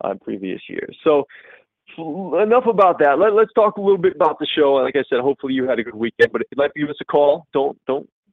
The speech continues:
you know, just please feel free to, uh, nine one four, three three eight, oh eight nine seven. That's our number to get in touch here on the program, nine one four, three three eight, oh eight nine seven. If you're a little bit more on the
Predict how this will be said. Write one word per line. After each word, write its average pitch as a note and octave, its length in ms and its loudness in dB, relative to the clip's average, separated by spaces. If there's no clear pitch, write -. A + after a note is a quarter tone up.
you - 120 -16
know, - 100 -16
just - 140 -20
please D#3+ 300 -4
feel - 160 -6
free D#3+ 280 -2
to, F3 220 -2
uh, G#2+ 180 2
nine D#3 340 -2
one F3 160 -2
four, F3+ 300 0
three E3+ 260 -8
three E3+ 300 -6
eight, D#3+ 200 -6
oh D#3+ 180 2
eight D#3 320 -6
nine C#3 540 -4
seven. B2+ 300 0
That's A#2 220 -2
our A#2+ 120 0
number A#2+ 220 -8
to A2+ 40 -16
get A#2+ 140 -4
in - 140 -20
touch C3+ 180 0
here D3+ 160 0
on C#3+ 100 0
the C3 80 -4
program, D3+ 580 0
nine C#3 280 -2
one C3+ 280 -4
four, D3 280 0
three D3 340 -2
three D3 280 -6
eight, C3+ 240 0
oh C3+ 280 2
eight B2+ 240 0
nine A#2 480 -2
seven. A2+ 260 -2
If G#2+ 120 -6
you're C3 140 -6
a C3 40 -6
little G#3 220 -6
bit A#3+ 240 -6
more G#3 220 -6
on F#3 60 -6
the D#3 100 -10